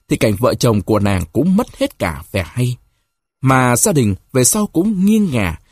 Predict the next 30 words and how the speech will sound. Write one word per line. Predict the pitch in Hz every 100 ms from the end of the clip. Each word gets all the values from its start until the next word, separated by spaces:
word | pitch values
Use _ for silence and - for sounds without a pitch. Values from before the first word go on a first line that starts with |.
| _ -
vì | 160
người | 156
đàn | 143 143
bà | 139 123 120
đã | 151
bị | 220 131 87
thương | - 226 220
tích | 311 -
như | 233
vậy | 185 110 76 _ _
thì | 135
có | 170
sống | 240 - 180 302
ở | 123
đời | 107 107
nữa, | 87 101 208 262 _
chỉ | - 135
chịu | - 127
cuộc | - 123
đời | 117 110 90 -
một | 101 -
cách | 247 _ _ _ -
đành | 131 101 82
lòng | 87 98 82 - _
cho | -
qua | 196 180 185 151
ngày, | 104 87 - _
qua | - 170 165
tháng | 123 156 190 117
mà | 87